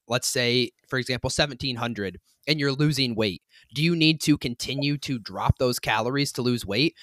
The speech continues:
And I think that's a really good question, because so many people are like, "Let's drop, drop, drop, because if I,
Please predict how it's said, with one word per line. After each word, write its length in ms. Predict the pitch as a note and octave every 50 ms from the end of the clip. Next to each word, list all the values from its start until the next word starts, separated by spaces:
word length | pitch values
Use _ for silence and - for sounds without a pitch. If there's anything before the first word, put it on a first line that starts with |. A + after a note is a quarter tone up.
| - -
And 80 | - -
I 60 | C#3+
think 160 | C#3 F#3 F#3+
that's 160 | - G3+ - -
a 60 | C#3+
really 260 | G#2 A#2+ C3+ C3+ C#3
good 220 | C3 B2 A2 -
question, 580 | - - F3 F3 - - - - F#2+ D#2+ D#2 E2 - _ _ _ _ _ _ -
because 500 | C3 - - C#3+ C3+ C3 B2+ B2+ A#2 - _ _ _ _ _ -
so 240 | - - F3+ E3+
many 200 | F3 F#3 F3 D#3+
people 280 | - - F3 F3 - C#3+
are 80 | C3+ C3+
like, 200 | B2+ A2 G#2 - -
"Let's 200 | C3+ C#3+ C#3 -
drop, 260 | C3+ C#3+ C#3 C#3+ C3+
drop, 180 | - D3+ C3+ C3+
drop, 140 | F3 D#3 C#3
because 160 | - - C#3+
if 100 | D#3 -
I, 160 | C#3+ C3 C3+